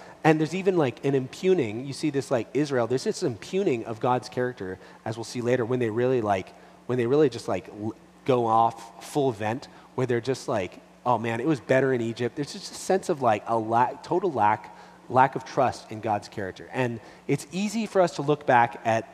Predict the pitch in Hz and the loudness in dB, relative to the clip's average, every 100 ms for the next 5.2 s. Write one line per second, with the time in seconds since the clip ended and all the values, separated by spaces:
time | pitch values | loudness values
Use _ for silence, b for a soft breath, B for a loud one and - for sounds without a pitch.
0 | - 127 117 127 131 131 123 113 113 104 | -2 -2 -2 -4 -4 -2 -4 -4 -2 -2
1 | 113 110 117 110 - 151 165 139 131 127 | -4 -4 -2 -2 -2 -2 2 2 2 0
2 | 110 101 107 104 - - 123 95 92 - | -2 -6 -6 -6 -10 -6 -4 -2 -4 -10
3 | B B - 123 131 127 98 87 127 107 | B B -10 -6 -2 -2 -2 -4 -4 -4
4 | - - - - - _ - - 147 139 | -4 -20 -20 -20 -20 _ -6 2 2 2
5 | 123 - | -2 -6